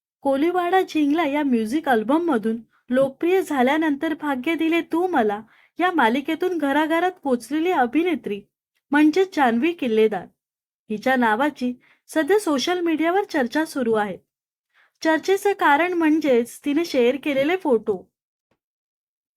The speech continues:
जान्हवी किल्लेकर हिने शेअर केलेल्या फोटोंमध्ये ती हेअरकट करण्यासाठी एका सलूनमध्ये गेल्याचं पाहायला मिळत आहे.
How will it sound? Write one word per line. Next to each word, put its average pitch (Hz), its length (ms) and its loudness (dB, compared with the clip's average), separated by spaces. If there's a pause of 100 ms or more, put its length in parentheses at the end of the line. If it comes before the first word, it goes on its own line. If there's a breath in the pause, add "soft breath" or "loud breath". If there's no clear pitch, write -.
(180)
जान्हवी 277 360 6
किल्लेकर 311 520 4
हिने 302 300 6
शेअर 277 280 6
केलेल्या 330 420 2
फोटोंमध्ये 320 640 6
ती 339 180 4
हेअरकट 254 480 4 (100)
करण्यासाठी 294 560 4
एका 330 280 2
सलूनमध्ये 302 600 4
गेल्याचं 254 480 4
पाहायला 254 420 4
मिळत 220 340 0
आहे. 202 260 -2